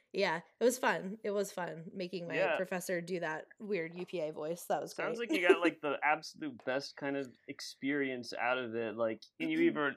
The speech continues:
Speaker 2: even understood, like, sort of, like, how to take, h-, how you could cater it in such a way that it would, like,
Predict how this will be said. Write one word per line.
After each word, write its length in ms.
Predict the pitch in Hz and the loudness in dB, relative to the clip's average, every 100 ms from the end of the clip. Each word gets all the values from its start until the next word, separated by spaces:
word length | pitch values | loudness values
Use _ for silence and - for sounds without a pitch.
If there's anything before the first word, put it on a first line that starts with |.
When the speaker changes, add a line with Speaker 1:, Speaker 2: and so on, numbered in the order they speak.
| - | -2
Speaker 2:
even 260 | 185 170 165 | 0 2 0
understood, 840 | 170 139 - - - 147 151 135 | 0 -2 -6 -8 0 2 2 2
like, 280 | 135 123 113 | 4 2 0
sort 320 | - 151 131 | -4 0 0
of, 140 | 120 | 0
like, 220 | 120 117 - - | 0 0 -2 4
how 260 | 127 123 123 | 6 6 2
to 180 | 123 113 | -4 -4
take, 240 | - 120 - _ _ _ _ - | -4 -6 -6 _ _ _ _ -16
h-, 120 | - | -16
how 240 | - 160 160 | -2 2 2
you 140 | 160 | 0
could 200 | 156 131 | -6 -8
cater 360 | - 151 147 139 | -4 2 4 4
it 120 | 131 | 2
in 80 | 135 | -2
such 360 | - 160 - | -2 -2 -2
a 60 | 147 | 0
way 220 | 127 127 | 4 6
that 140 | 123 123 | 6 2
it 100 | 123 | 2
would, 160 | 123 | 2
like, 220 | 120 113 | 2 2